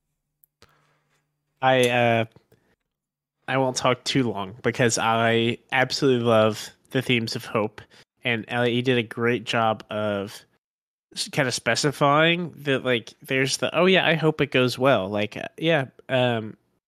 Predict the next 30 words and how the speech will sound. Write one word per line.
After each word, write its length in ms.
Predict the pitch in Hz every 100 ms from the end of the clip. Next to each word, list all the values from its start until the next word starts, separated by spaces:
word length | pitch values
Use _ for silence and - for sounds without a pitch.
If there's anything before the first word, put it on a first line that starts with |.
| _ -
I 80 | 127
h-, 140 | 127 -
I 160 | 117 123
hope 220 | 131 135
it, 240 | 127 -
I 120 | - 139
hope 180 | 147
it 40 | 123
works 260 | 151 -
out. 340 | 196 156 - - - - _
And 220 | 135 139
the, 120 | 131 131
like, 420 | 127 113 - - _ _ _ _ -
hope 340 | 135 139 135
as 320 | - 120 113
belief, 680 | 117 107 104 107 143 - -
like, 340 | 113 98 - - _ _ _ _
I 100 | 113
am 120 | 117 113
hoping 640 | - 120 110 123 120 120
in 220 | 117 117
this, 500 | 107 117 - - - _ _ _ _ _ _ _ _ _ _ _ -
like, 400 | 107 87 - - _ _ _ _ _ _ _ _ _ _ _ _
to 120 | - 135
come 180 | 131
to 80 | 117
fruition. 580 | - 104 90 - - - -
Like, 160 | 113
I, 180 | - 110
I, 140 | -